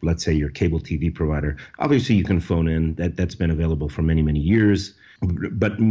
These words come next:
increasingly, more and more people will prefer, you know, so email support for some reason has never really taken off, right? Other, in, in larger companies, you see it in, in, um,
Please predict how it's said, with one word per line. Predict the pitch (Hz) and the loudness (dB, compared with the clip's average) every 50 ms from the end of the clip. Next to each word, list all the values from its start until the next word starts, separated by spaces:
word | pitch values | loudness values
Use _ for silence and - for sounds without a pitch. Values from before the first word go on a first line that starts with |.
| 107 - | 2 2
increasingly, | 110 101 92 98 - - 120 135 139 135 - 101 85 80 78 73 69 71 67 69 - - _ _ - | 2 0 0 0 -4 -2 -2 -2 -2 0 -2 -2 0 -2 -4 -4 -6 -8 -10 -12 -16 -20 _ _ -18
more | - - 113 98 95 101 104 110 | -10 -4 0 2 4 4 4 4
and | 107 98 | 4 4
more | 92 87 | 2 2
people | 82 - 98 82 - 85 82 73 | 0 -2 -4 -4 -2 -4 -4 -2
will | 73 82 82 80 | -2 -2 -2 -2
prefer, | 76 - - 73 - - 80 71 67 - - - | -4 -6 -8 -8 -6 -4 -4 -6 -6 -8 -14 -6
you | 76 87 | -2 0
know, | 85 76 73 | 0 0 0
so | - - 85 76 76 - - - - - - _ _ | 0 0 0 0 0 -4 -12 -18 -20 -20 -20 _ _
email | - 120 123 127 123 113 107 | 2 4 4 6 4 4 2
support | - - - - - 104 98 92 90 98 - - _ _ _ _ _ _ _ _ _ _ _ _ - _ - | 2 0 -2 -2 0 2 2 2 2 0 -2 -8 _ _ _ _ _ _ _ _ _ _ _ _ -20 _ -4
for | - 107 | -2 -2
some | 101 - 117 107 | 0 2 2 2
reason | 104 98 92 87 92 87 85 80 82 - - _ _ _ _ _ _ | 2 2 2 0 0 0 -2 -2 -4 -8 -18 _ _ _ _ _ _
has | 107 92 98 | -2 0 2
never | 117 135 123 107 | 2 2 4 4
really | 98 98 92 87 82 | 4 4 2 2 0
taken | - - 85 78 - 78 | -2 -4 -6 -4 -4 -6
off, | 73 76 78 87 90 - - | -4 -4 -4 -6 -6 -4 -2
right? | 80 85 85 - | -2 -2 -2 0
Other, | 90 87 85 90 90 | -2 0 2 2 2
in, | - 95 101 104 101 101 95 90 92 98 - | 2 0 0 2 2 2 2 2 2 2 2
in | 107 98 92 | 2 2 4
larger | 92 92 92 80 90 | 2 0 0 -2 -4
companies, | 90 - 101 87 - 85 80 85 78 92 | -4 -2 -4 -4 -2 -2 -2 -2 0 0
you | 104 | 0
see | 104 - - 135 123 113 | 0 0 0 2 2 2
it | 104 101 - | 2 0 -2
in, | - 92 87 85 82 82 82 - | -4 -2 0 0 0 -2 -4 -4
in, | 87 82 82 80 80 80 | -4 -2 -2 0 0 -2
um, | 78 76 73 78 76 67 | -2 -2 -2 -4 -4 -6